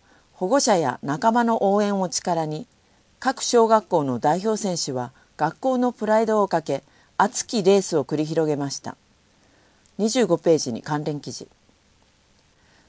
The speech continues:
杉戸小と高野台小の女子選手が競いながら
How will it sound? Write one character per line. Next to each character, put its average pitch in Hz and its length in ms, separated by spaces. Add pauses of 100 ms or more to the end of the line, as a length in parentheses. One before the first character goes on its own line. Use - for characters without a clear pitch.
(1300)
杉 240 280
戸 269 120
小 233 240
と - 260 (200)
高 240 240
野 262 120
台 233 200
小 202 240
の 151 320
女 170 180
子 190 60
選 233 260
手 160 160
が 123 180 (220)
競 240 260
い 240 60
な 226 120
が 185 120
ら 135 200